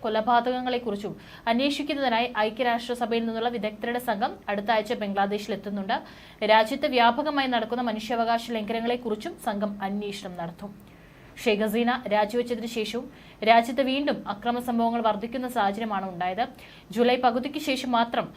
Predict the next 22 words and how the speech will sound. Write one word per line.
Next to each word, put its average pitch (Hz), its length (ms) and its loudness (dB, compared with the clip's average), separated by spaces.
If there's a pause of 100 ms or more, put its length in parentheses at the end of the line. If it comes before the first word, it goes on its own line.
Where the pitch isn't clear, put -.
(280)
അഞ്ഞൂറിലധികം 254 640 4
ആളുകൾ 208 240 2 (100)
കൊല്ലപ്പെട്ടിട്ടുണ്ടെന്നാണ് 214 840 0 (120)
വിവരം. 170 260 -8 (440)
ഇടക്കാല 226 400 4
സർക്കാരിനെ 240 460 2
നയിക്കുന്ന 233 360 0
മുഹമ്മദ് 233 380 -2
യൂനുസിനെ 247 420 -2
വിളിച്ച 220 320 -4
ശേഷമാണ് 220 460 0 (400)
യു 254 140 2
എന്നിന്റെ 254 320 2
മനുഷ്യാവകാശ 240 680 2
സംഘടനയുടെ 220 500 -2
മേധാവി 208 380 -2 (400)
വോൾക്കർ 262 440 6 (720)
ഇക്കാര്യം 202 380 4 (140)
അറിയിച്ചത്. 175 400 -10 (560)
ബംഗ്ലാദേശ് 226 560 4
സർക്കാർ 247 260 4 (200)
സാമൂഹ്യ 240 380 4